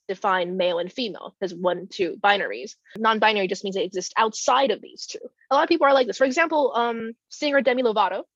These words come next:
uh, they came out recently as non-binary. They use they, them pronouns.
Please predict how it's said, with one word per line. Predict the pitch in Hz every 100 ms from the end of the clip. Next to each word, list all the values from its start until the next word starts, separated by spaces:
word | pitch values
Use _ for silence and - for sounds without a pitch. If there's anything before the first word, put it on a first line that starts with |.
| -
uh, | 202 185 180 185
they | 202
came | 226 226
out | 220
recently | 214 208 196 185 180
as | 190 180
non-binary. | 190 185 185 180 175 190
They | 190
use | 185 175
they, | 190 220
them | 202 175 175
pronouns. | 190 175 160 180 185